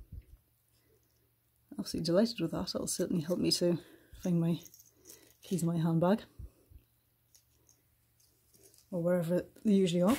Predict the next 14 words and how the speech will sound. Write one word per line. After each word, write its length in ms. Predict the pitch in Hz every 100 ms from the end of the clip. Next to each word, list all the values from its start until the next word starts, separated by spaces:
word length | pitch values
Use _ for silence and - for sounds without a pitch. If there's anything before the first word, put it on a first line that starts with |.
| - -
usually 220 | 214 185
stuffed 340 | - - -
in 60 | 190
my 80 | 190
pocket. 380 | 240 233 330 - - - - - - - - - - -
Now 100 | 196
this 240 | 311 -
one 220 | - 180 262 - - - - - - - - - - 233
is 80 |
quite 260 | - 349 440
something 360 | - 302 294 294
special, 440 | - 294 - 165 - - - - - - - - - - - - -
and 180 | 196 202
this 400 | 262 330 - -